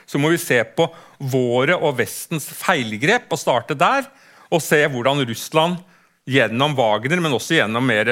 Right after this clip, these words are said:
formelle diplomatiske kanaler, klarte å utnytte våre feilgrep. Så hvis man, hvis man skal, og det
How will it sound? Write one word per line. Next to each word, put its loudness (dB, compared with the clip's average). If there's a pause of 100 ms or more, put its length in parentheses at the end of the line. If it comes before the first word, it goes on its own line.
(140)
formelle -2
diplomatiske -4
kanaler, 0 (240)
klarte 2
å -12
utnytte -2
våre 0
feilgrep. -4 (340)
Så 0
hvis -2
man, 0 (480)
hvis -4
man 0
skal, 0
og 0
det 0